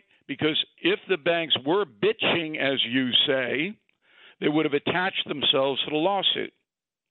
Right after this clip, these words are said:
They didn't. Now, I got all these texts from my liberal friends yesterday going, "Oh, this is, uh, great," you know, 'cause they want,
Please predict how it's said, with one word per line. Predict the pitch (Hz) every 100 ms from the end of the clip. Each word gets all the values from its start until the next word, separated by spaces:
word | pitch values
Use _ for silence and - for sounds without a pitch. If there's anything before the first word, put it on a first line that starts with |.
| _ _ _
They | - 151
didn't. | 190 185 127 - _ _ _ _ _ _ _ _ _ - - - - _
Now, | 143 156 127 - _ _ _ _ _ _ -
I | 147
got | 160
all | 165 180
these | 165 -
texts | 165 160
from | -
my | 151 147
liberal | 147 143 147
friends | 151 156 135
yesterday | 139 143 135
going, | 127 135 135
"Oh, | 160 180 165
this | 160 147
is, | 139 147
uh, | 139 131
great," | 135 139
you | 139
know, | 127
'cause | 110 135
they | 143
want, | 139 131 -